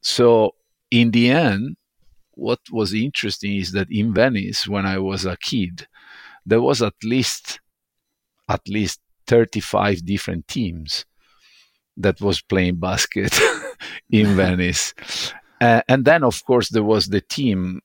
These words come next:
Speaker 1: uh, the, the major team that was playing the, um, we call Serie A, that means the top series in Italy.
Speaker 2: Right, right.
Speaker 1: That is, uh, called Reyer Venezia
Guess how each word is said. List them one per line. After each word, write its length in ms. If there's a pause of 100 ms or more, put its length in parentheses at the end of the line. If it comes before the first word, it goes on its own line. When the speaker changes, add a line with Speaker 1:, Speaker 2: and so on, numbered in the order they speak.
Speaker 1:
uh, 200
the, 280
the 100
major 440
team 360
that 200
was 300 (120)
playing 460
the, 460
um, 320 (1000)
we 120
call 280
Serie 400
A, 360 (200)
that 200
means 320
the 280 (100)
top 240
series 580
in 220
Italy. 460
Speaker 2:
Right, 280 (360)
right. 240 (120)
Speaker 1:
That 360
is, 260
uh, 260
called 340 (140)
Reyer 680
Venezia 800